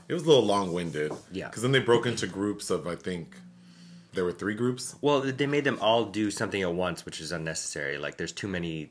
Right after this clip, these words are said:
Speaker 2: bodies on stage.
Speaker 1: Yes, that's what I was trying to say. And then they have them, uh, do sort of, like, group bits, which didn't seem equal. Like, some seem more complicated than others.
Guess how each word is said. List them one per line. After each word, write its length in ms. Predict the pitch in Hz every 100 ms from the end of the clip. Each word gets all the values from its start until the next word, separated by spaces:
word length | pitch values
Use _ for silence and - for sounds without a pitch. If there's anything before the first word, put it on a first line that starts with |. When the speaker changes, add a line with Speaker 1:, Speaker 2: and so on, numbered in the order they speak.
| -
Speaker 2:
bodies 380 | 90 87 85 76
on 160 | 76 71
stage. 420 | - 73 71 110
Speaker 1:
Yes, 340 | 107 110 80
that's 220 | - 107 110
what 80 |
I 60 | 98
was 120 | 90
trying 200 | - 92
to 60 | 78
say. 380 | - 85 76 -
And 200 | 101 95
then 500 | 104 127 107 101 98
they 180 | 95 95
have 300 | 90 95 87
them, 320 | 87 82 82 - _ - _ -
uh, 320 | 80 69 57 - - 87
do 320 | 90 95 85
sort 220 | 80 101 82
of, 100 | 80
like, 180 | 76
group 400 | 71 90 127 123 - _ _ _ _ _ - 87
bits, 480 | 90 78 - - -
which 180 | 104 92
didn't 280 | - 170 156
seem 360 | - 135 117 -
equal. 480 | 104 104 73 62 - - - _ _ - -
Like, 160 | 110 -
some 220 | 135 127
seem 160 | 127 127
more 140 | 110 110
complicated 680 | 110 98 101 - 98 90
than 100 | 80
others. 500 | 82 87 85 85 82